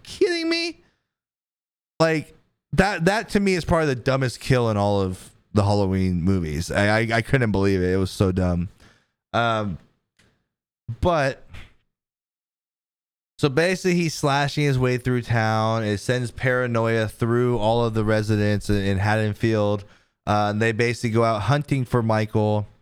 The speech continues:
And then, um, you know, so he kills the current occupants of his childhood home. Like, I guess it's a gay couple. They had to throw him in there because it's, you know, it was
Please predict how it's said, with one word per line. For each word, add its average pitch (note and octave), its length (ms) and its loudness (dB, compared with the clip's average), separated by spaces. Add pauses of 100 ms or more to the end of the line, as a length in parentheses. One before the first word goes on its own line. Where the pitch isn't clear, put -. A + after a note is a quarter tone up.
(500)
And A2 240 2
then, A2 520 0 (100)
um, F#2 800 0 (1700)
you A2 80 2
know, G#2 120 2
so A#2 160 -2
he A2+ 100 0
kills D3 300 0
the C#3+ 80 -2
current C#3+ 340 0
occupants B2 600 -2
of A2+ 100 2
his A2 100 -2
childhood A2+ 440 0
home. G#2+ 560 0
Like, F#2 180 -2
I F2+ 80 -4
guess G2 200 -2
it's G2 120 -8
a F#2+ 60 -2
gay F#2+ 260 0
couple. F#2+ 320 -2
They F#2 100 0
had F#2 60 0
to F#2 100 -2
throw F#2+ 200 0
him F#2 100 0
in F#2 140 0
there F2+ 160 0
because F2+ 280 -2
it's, - 220 -10
you E2+ 120 0
know, E2+ 300 -2
it D2 60 -6
was F2 300 -2